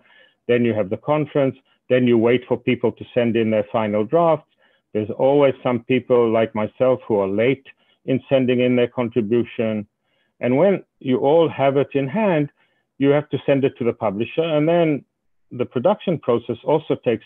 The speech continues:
time. So I think two years from the first idea of the book till the book hitting the shelves is not an exaggeration. It's not a simplification. It's pretty realistic. And then you also have to add, the minute the book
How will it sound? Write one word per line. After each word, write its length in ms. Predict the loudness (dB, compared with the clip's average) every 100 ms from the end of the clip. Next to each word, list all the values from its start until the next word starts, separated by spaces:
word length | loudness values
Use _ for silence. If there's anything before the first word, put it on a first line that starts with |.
| -8
time. 220 | -6 -6 -4
So 60 | -4
I 100 | -2
think 280 | -2 -2 -2 -4 0
two 120 | 2
years 340 | 4 4 2 -2
from 160 | -4 -4
the 120 | -2
first 220 | -2 -2 0
idea 320 | 0 2 2
of 120 | 2 0
the 120 | -2
book 120 | -2 -4 _ _ _ _ _
till 140 | -2
the 140 | 0 0
book 120 | -2 -2
hitting 300 | -4 -2 -2
the 160 | -2 -2
shelves 340 | 0 2 2 -2 _ _ _ -6
is 140 | -4 -2
not 300 | 0 0 0
an 140 | 0
exaggeration. 960 | -2 -2 -4 -2 -4 -6 -10 -14 -16 -14 -14
It's 200 | -8 -2
not 180 | 0 -2
a 100 | -2
simplification. 800 | -6 -6 -10 _ -8 -8 -10 -16
It's 140 | -16 _
pretty 240 | -2 0 2
realistic. 600 | 2 0 -2 -8 -20 -20 _ _ _ _ _ -20 -8
And 100 | -2
then 160 | 2 4
you 120 | 4
also 340 | 2 0 -2
have 240 | -2 -2 -4
to 160 | -8
add, 220 | -6 -8 -10 _ _ _ _ _ _ -6
the 40 | -2
minute 280 | 0 0
the 60 | 0
book 260 | 0 -2